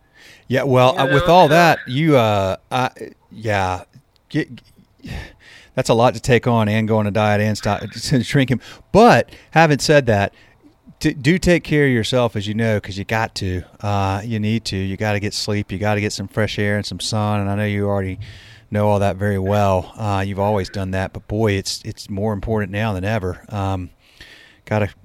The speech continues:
Speaker 1: get some kind of balance, uh, through all this.
Speaker 2: Yeah, I mean, I think, uh, all things will come out of this, and they will be different, um,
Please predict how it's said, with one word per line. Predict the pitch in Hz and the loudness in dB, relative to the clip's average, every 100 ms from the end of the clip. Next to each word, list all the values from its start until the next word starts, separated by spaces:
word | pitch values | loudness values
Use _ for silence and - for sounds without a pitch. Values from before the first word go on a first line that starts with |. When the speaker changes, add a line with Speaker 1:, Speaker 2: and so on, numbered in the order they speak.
| _ | _
Speaker 1:
get | 113 - | -6 -4
some | - 113 120 | -4 -2 0
kind | 113 95 | 0 -2
of | 85 | 0
balance, | 92 87 87 - - - 113 | -2 -2 -4 -6 -12 -12 -8
uh, | 98 90 | -6 -6
through | - 92 90 | -6 -8 -6
all | 87 | -6
this. | 90 - - - - - - - - _ _ _ - - - - _ _ _ _ _ - - _ - - - - - - - - - | -6 -8 -12 -18 -20 -20 -20 -20 -20 _ _ _ -20 -20 -18 -20 _ _ _ _ _ -20 -20 _ -18 -18 -20 -20 -20 -20 -20 -20 -6
Speaker 2:
Yeah, | 269 262 233 220 247 | 2 4 4 2 -2
I | |
mean, | 262 269 262 | -2 -2 0
I | 262 262 | 0 -2
think, | 262 233 - - | -4 -6 -12 -18
uh, | 698 - - _ - | -14 -14 -14 _ -6
all | 302 320 302 | -4 -4 -4
things | 285 247 240 - - - | -4 -4 -6 -10 -16 -12
will | 202 | -12
come | - 208 190 | -8 -6 -2
out | 165 156 | -2 -4
of | 160 | -10
this, | 156 156 - - | -12 -12 -12 -10
and | 175 170 175 - _ _ _ _ _ _ _ _ _ _ _ _ | -8 -8 -12 -18 _ _ _ _ _ _ _ _ _ _ _ _
they | 190 196 | -4 -2
will | 202 | -4
be | 208 233 | -2 0
different, | 226 202 - 233 285 - - - - - - _ _ - | 0 0 2 2 0 -6 -14 -14 -16 -20 -20 _ _ -12
um, | 170 175 175 180 | -10 -10 -12 -18